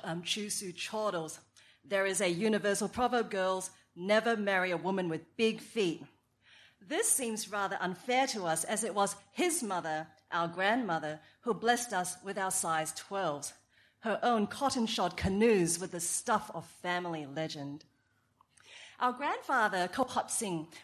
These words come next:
was sent to Malaya to work the rubber plantations near Penang when he was sixteen. At the age of nineteen, the matchmaker in his hometown of Gulangyu promised to find him a wife.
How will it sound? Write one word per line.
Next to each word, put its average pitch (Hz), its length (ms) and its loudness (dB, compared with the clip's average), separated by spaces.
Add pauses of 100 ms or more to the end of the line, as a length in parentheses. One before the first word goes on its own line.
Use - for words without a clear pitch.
was 220 160 4
sent 285 320 0
to 262 100 -2
Malaya 202 500 2
to 226 140 -4
work 214 220 0
the 208 80 -4
rubber 220 260 -2
plantations 196 760 -4
near 214 140 0
Penang 208 360 -2
when 190 120 -4
he 160 180 -10
was 196 120 -6
sixteen. 208 720 -2 (420)
At 208 140 -2
the 202 160 0
age 233 240 0
of 240 120 -4
nineteen, 226 600 -4 (220)
the 233 100 -8
matchmaker 226 760 0
in 180 200 2
his 185 140 0
hometown 233 440 2
of 170 160 -2
Gulangyu 190 560 -2 (260)
promised 269 500 -2
to 240 100 -10
find 165 300 -4
him 196 120 -6
a 240 80 -6
wife. 247 480 -2